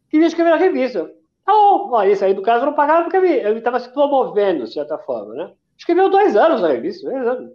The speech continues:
Então acontecia isso de... Em relação às corridas, eu ia, corria, ou não, mas realmente eu corria, aí chegava, <laughs> depois eu aprendi a não me, me desgastar muito, porque eu chegava,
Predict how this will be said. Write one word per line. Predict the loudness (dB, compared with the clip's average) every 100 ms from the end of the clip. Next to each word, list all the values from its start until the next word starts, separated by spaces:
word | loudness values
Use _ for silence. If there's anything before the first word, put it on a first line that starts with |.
| _
Então | -2 0
acontecia | 2 0 2 2 4
isso | 2 -2
de... | -10 -10 -12 _ _
Em | 0 2
relação | 2 2 2 2
às | 0
corridas, | 0 2 2 0 -2 -4 -16 _ _
eu | -2 2 4
ia, | 4 2 0 -4 -2
corria, | 0 2 2 4 4 2 -4 -18 _
ou | 0 2 2
não, | 2 2 2
mas | 0
realmente | 0 0 0
eu | -2
corria, | -4 -6 -4 -4 -4 -8 _ _
aí | 0 2
chegava, | 2 2 2 2 0 -2
<laughs> | -4
depois | -6 -2 0
eu |
aprendi | 2 0 0 0
a |
não | 0 0
me, | -4
me | -8 -14 -10 -10 -8 -12
desgastar | -6 -2 -2 0 0
muito, | 0
porque | 0 0
eu |
chegava, | 0 0 0 0